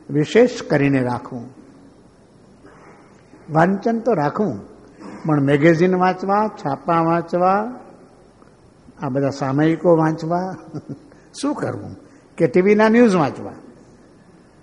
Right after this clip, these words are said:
તો કે જે વડે વૈરાગ્યની વૃદ્ધિ થાય તે વાંચન વિશેષ કરીને રાખવું. વૈરાગ્ય વધે છે,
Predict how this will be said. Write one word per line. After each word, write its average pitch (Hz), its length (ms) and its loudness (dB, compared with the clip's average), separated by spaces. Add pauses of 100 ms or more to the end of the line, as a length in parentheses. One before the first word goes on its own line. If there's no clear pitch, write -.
(1000)
તો 202 80 -4
કે 196 160 -2
જે 156 300 6
વડે 180 300 4
વૈરાગ્યની 160 960 4 (480)
વૃદ્ધિ 147 420 4
થાય 147 360 2 (540)
તે 180 160 2
વાંચન 139 680 0 (320)
વિશેષ 156 600 2
કરીને 139 440 0
રાખવું. 113 560 -12 (1120)
વૈરાગ્ય 202 580 2
વધે 135 320 0
છે, 175 260 -8